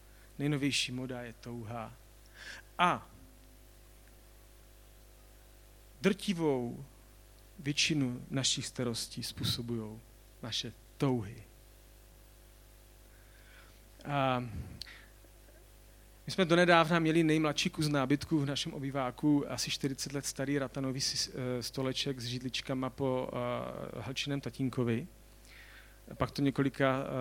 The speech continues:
eh, návštěvám roztrhlo kalhoty, tak jsme ho museli vyhodit. Se omlouvám.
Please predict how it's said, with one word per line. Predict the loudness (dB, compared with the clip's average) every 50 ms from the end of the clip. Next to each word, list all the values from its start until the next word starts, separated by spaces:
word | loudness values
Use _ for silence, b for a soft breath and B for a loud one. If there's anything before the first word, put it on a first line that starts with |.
| -2 -2
eh, |
návštěvám | -2 -2 -2 -2 -2 0 0 0 0
roztrhlo | 0 -2 -2 -2 -2 -2 -2
kalhoty, | 0 0 2 2 2 2 2 2 2
tak | 0 0
jsme | 0 2 2
ho | 4 4
museli | 4 4 4 6 6 6
vyhodit. | 4 4 0 -2 -2 -2 -4 -6 -6 B B B B B B B B B B B B B B -8
Se | 0 2 4
omlouvám. | 6 8 8 8 8 8 6 4 2